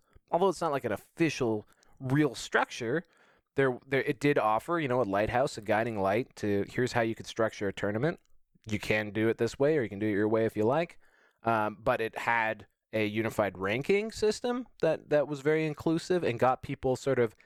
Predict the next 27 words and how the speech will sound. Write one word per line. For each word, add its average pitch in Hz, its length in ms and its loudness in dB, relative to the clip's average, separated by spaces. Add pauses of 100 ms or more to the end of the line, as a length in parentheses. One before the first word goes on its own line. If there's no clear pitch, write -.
(140)
interested 139 460 0
in 123 60 -4
going 117 200 2
to 107 60 -4
more 101 200 -2
than 87 200 -6
one 127 200 0
tournament. 196 480 -2 (680)
So 135 120 2
I 127 40 4
think 143 220 -2
with 131 140 0
team 277 200 0
tournaments, 143 460 0
maybe 139 300 2
now 131 160 2
there's 120 200 -4
a, 123 160 -2
there's 127 140 0
an 117 80 0
opportunity 120 380 0
to 113 100 -10
take - 380 -2 (640)
something 220 460 0
like 117 260 -2
that 110 200 4
idea, 104 480 0